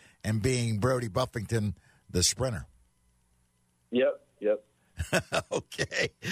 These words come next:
Speaker 1: that, that, but that certainly is well earned, uh, for sure.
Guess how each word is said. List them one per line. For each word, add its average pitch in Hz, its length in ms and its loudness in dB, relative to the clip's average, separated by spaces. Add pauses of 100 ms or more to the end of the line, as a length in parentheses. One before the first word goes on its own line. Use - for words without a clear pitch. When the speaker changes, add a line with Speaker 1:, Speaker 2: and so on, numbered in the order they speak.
(160)
Speaker 1:
that, 143 300 0
that, 151 200 -4
but 135 160 -4
that 139 260 0
certainly 139 600 -2 (340)
is 123 340 0 (220)
well 143 400 0
earned, 135 480 -2 (400)
uh, 120 220 2
for 127 240 -2
sure. 127 500 2